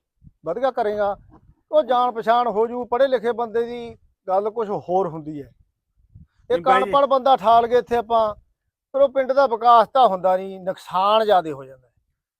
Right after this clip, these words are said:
Speaker 2: ਨਹੀਂ ਬਾਈ ਜੀ,
Speaker 1: ਨਾਲੇ
Speaker 2: ਤੁਹਾਡਾ ਧੰਨਵਾਦ ਕਰਦਾ, ਤੁਸੀਂ ਮੈਨੂੰ ਇੰਨੇ ਸਤਿਕਾਰ ਦਿੰਦੇ ਹੋ ਪਿੰਡ ਬੰਨਿਓ, ਪਰ ਮੇਰੀ ਇੰਨੀ ਪਹੁੰਚ ਨਹੀਂ ਹੈਗੀ ਜੀ।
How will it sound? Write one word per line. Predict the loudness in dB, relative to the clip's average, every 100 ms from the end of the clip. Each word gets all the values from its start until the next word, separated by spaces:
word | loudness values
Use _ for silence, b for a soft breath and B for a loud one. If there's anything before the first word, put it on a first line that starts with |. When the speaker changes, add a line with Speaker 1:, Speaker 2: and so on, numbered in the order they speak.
| _ _ -18
Speaker 2:
ਨਹੀਂ | -8
ਬਾਈ | -2
ਜੀ, |
Speaker 1:
ਨਾਲੇ | 0 0
Speaker 2:
ਤੁਹਾਡਾ | -2 -4 -6
ਧੰਨਵਾਦ | -6 -8 -4 -4 -4
ਕਰਦਾ, | -8 -8 -10
ਤੁਸੀਂ | -12 -14
ਮੈਨੂੰ | -12 -12
ਇੰਨੇ | -12 -14
ਸਤਿਕਾਰ | -16 -12 -6 -6
ਦਿੰਦੇ | -8 -14 -16
ਹੋ |
ਪਿੰਡ | -16 -16
ਬੰਨਿਓ, | -14 -16 -16 -20 _ _ _ -8
ਪਰ | -8
ਮੇਰੀ | -6 -6 -6
ਇੰਨੀ | -8 -10
ਪਹੁੰਚ | -12 -12 -14
ਨਹੀਂ | -18
ਹੈਗੀ | -18 -20
ਜੀ। | _